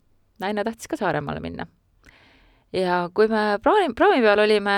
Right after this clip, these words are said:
siis see naine kadus ära. Me otsisime teda ja me leidsime ta üles praami ülemiselt korruselt. Ta seisis ääre juures. Me läksime tema juurde, küsisime, et kas ta süüa tahab, et siin on ju kohvik.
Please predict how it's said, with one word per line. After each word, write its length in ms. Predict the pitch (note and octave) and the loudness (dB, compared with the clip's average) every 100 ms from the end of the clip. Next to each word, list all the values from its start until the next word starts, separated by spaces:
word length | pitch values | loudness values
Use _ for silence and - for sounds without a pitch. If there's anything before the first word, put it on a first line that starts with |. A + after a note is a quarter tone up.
| G3+ | -2
siis 280 | G#3 G#3 G#3 | -4 -8 -6
see 140 | - G3+ | -4 -4
naine 280 | G3 F#3 | -2 -2
kadus 320 | F3 E3+ E3 F3+ | -4 -4 -2 0
ära. 200 | A3+ G4 _ _ _ _ _ | 2 0 _ _ _ _ _
Me 100 | D3+ | -4
otsisime 400 | F3 - A#3 C#4+ D4+ | -4 -6 -8 -6 -2
teda 220 | D4+ F4+ _ _ - _ _ _ _ _ | 0 0 _ _ -20 _ _ _ _ _
ja 220 | F#3+ G3+ | -2 -2
me 120 | G3 B3+ | 2 2
leidsime 260 | F4 D#4+ | 0 -4
ta 80 | A3 | 0
üles 220 | G3 A#3+ | 0 0
praami 320 | - E3+ G3 A3+ A3 E3+ | -2 0 0 0 0 0
ülemiselt 340 | D#3+ F#3 G#3+ | -4 -4 -8
korruselt. 400 | C3 C3+ C3+ - - _ _ _ | -8 -8 -12 -20 -20 _ _ _
Ta 80 | D#3 | -6
seisis 460 | E3+ G3+ G3+ G#3 D#3+ | -4 -4 -6 -6 -2
ääre 160 | E3+ D3+ | -2 -4
juures. 260 | - - - _ _ _ _ | -6 -12 -18 _ _ _ _
Me 100 | D#3 | -10
läksime 440 | E3 - D3+ C#3+ C#3+ | -10 -10 -14 -12 -6
tema 220 | - G4+ | 0 0
juurde, 160 | C#4 F4 | 2 0
küsisime, 380 | B3+ B3+ A3 G#3 | -2 -4 -4 -6
et 80 | F#3 | -6
kas 140 | F#3 | -14
ta 60 | F#3 | -8
süüa 180 | A#3+ G#3 | -2 -2
tahab, 300 | D#3 D#3 D#3 | -2 -4 -8
et 80 | D3+ | -14
siin 160 | - | -14
on 100 | F#3+ | -12
ju 60 | G3+ | -10
kohvik. 380 | - D3+ - | -12 -14 -18